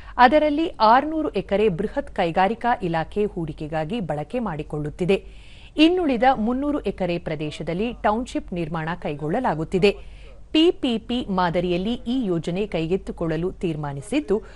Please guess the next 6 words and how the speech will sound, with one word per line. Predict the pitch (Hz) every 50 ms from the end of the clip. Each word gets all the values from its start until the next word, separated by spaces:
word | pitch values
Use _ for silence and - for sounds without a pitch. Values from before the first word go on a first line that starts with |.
| - - -
ವರ್ಷದೊಳಗೆ | 190 202 262 285 - - - 311 294 254 214 185 170 220 226 226
ಮುಕ್ತಾಯಗೊಳಿಸುವ | 190 185 180 - - 240 262 277 240 190 165 165 156 - - 170 180
ಉದ್ದೇಶ | 180 - 202 175 151 - 175 202 196 - 233
ಹೊಂದಿದೆ | 208 165 - 170 156 175 269 269 175 156
ಎಂದು | 160 - 196 214 -
ತಿಳಿಸಿದರು. | - - 180 147 - - 160 151 185 202 208 202 - - - -